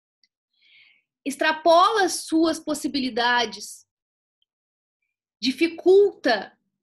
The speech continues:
a execução das suas competências? Em primeiro lugar, é preciso dizer que na crise da modernidade, na crise caracterizada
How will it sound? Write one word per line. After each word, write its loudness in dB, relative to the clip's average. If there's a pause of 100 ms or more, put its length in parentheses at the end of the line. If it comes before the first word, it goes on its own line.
(140)
a 0
execução -4
das -2
suas -2 (160)
competências? -8 (1400)
Em -16
primeiro -4
lugar, -2
é -4
preciso -10
dizer -6
que -14
na -12
crise -2
da 2
modernidade, -4 (1160)
na -6
crise 0 (880)
caracterizada -2